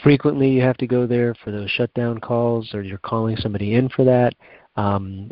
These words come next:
breakdown issues, of course, uh, over temperature. Um,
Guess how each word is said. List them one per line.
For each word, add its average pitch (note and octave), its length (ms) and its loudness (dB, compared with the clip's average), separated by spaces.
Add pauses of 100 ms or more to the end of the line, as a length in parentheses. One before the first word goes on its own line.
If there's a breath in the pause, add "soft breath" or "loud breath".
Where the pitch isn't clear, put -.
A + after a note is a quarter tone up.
breakdown A#2 480 2
issues, A2+ 560 -4
of G2+ 120 -20
course, A2+ 440 -4 (460 loud breath)
uh, F#2+ 140 -2
over A#2+ 280 2
temperature. D#3+ 680 0 (440 soft breath)
Um, G2 720 -8